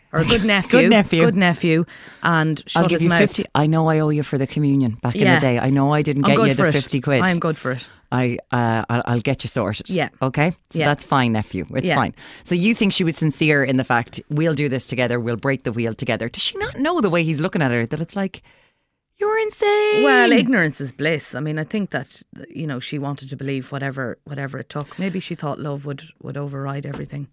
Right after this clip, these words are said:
Speaker 2: S-, so let's, um, in case you didn't hear that critical commentary,
Speaker 1: That
Speaker 2: that
Speaker 1: was
Speaker 2: was, <laughs> um, so let's get to <laughs> the scene, the most underwhelming scene I think I've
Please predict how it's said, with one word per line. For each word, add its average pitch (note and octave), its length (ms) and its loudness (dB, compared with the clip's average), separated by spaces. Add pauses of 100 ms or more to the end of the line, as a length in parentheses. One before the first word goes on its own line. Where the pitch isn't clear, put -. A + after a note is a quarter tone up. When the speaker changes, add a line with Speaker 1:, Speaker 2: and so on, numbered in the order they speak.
Speaker 2:
S-, - 300 -8 (880)
so F3+ 440 2 (100)
let's, F#3 540 -2
um, D#3+ 240 2
in C#3 120 -2
case C3+ 180 -4
you C3 80 -2
didn't C3 220 0
hear B2 180 0
that A2+ 220 0
critical A#2 320 -2
commentary, A#2 440 2
Speaker 1:
That - 60 4
Speaker 2:
that C#3+ 140 6
Speaker 1:
was A#2+ 380 2 (460)
Speaker 2:
was, - 260 -2 (220)
<laughs> G3 100 -4
um, F#3+ 320 4 (140)
so G#3+ 400 2
let's C4+ 240 0
get A3 220 -2
to G#3+ 240 2 (540)
<laughs> - 500 -20
the G3+ 320 2
scene, C4+ 560 2 (240)
the - 80 -2
most B3 340 2 (120)
underwhelming D4 1040 4
scene G#3 520 2 (480)
I G3 100 2
think F#4 340 -4
I've C#4 160 4